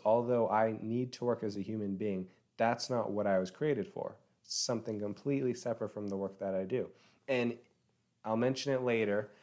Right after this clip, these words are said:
but it has become such a religious divisive topic as well.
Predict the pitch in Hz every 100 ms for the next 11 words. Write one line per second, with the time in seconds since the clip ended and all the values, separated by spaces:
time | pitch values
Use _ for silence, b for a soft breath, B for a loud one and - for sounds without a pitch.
0 | b _ 113 107 120 117 131 113 110 117
1 | 107 - 127 - 110 95 95 92 117 190
2 | 196 - 107 95 92 92 87 92 92 95
3 | 92 98 - 196